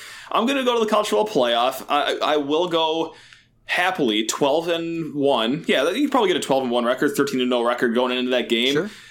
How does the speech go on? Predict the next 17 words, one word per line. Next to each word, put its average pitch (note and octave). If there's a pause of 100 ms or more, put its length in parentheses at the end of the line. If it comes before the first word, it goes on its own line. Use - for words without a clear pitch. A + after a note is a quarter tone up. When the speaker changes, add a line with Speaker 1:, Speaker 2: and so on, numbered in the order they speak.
(140)
Speaker 1:
And G#3
just, A3+
yeah, C#4
being F3
the G3
sacrificial F3+
lamb C#3
to D#3+
Clemson D3+
and C#3+
Alabama, E3
eh, D3 (420)
I G4+
can E3
stomach G2
that. G2+
That's A3